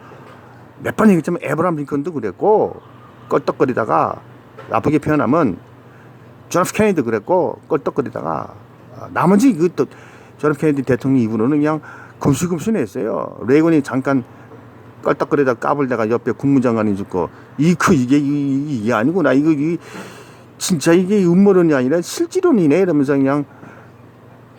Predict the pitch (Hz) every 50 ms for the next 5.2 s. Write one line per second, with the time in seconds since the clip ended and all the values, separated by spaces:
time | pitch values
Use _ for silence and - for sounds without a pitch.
0 | - - 165 196 185 - - 123 143 185 202 226 - - 151 160 160 196 208 214
1 | 220 208 185 175 139 143 151 151 139 120 - - - - - - - - 113 117
2 | 139 160 156 135 127 - - 143 127 - 139 - 160 160 151 156 135 123 107 104
3 | 110 107 - - 139 135 131 123 113 101 95 107 98 98 95 95 95 92 - -
4 | - - - - - - - - 147 196 202 - - - 254 262 254 220 165 107
5 | 104 107 101 98